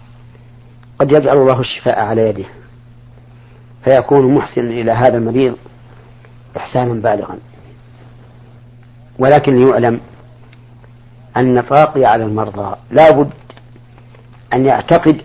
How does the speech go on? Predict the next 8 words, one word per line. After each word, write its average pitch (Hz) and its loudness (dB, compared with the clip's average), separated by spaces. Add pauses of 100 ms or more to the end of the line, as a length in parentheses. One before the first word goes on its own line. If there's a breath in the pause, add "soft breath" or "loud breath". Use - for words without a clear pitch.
أن 131 2
هذه 131 0
الرقية 135 -2
نافعة - -4 (2000)
في 131 0
حد 156 2
ذاتها، 143 0 (2250)
لأن، 147 0